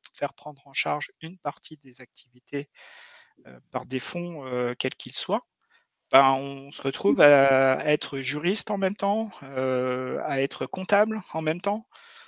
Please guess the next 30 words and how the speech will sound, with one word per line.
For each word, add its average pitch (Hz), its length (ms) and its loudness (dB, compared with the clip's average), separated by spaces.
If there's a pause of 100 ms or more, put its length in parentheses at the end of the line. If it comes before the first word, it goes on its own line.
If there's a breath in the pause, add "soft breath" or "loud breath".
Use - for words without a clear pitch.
(180 loud breath)
On 135 280 -20
est, 143 240 0
heu, 131 520 4
en 160 160 -4
plus, - 440 -6
on 143 80 -12
doit 139 300 -2
répondre 170 420 -6
à 165 60 -2
nos 165 140 -4
clients. 196 360 -2 (1300 loud breath)
Heu, 127 400 -4
si - 240 2
en 196 100 -2
plus 226 280 -4
la 143 80 0
personne 202 420 2
qui - 160 -12
était 151 200 -10
censée, 165 560 -4
heu, 143 240 -6
être 147 160 -4
présente 156 400 -8
et - 60 -20
qui - 120 -20
est - 40 -20
tombée 135 220 -14
malade 139 300 -2
et 127 60 -6
commerciale, 135 640 -4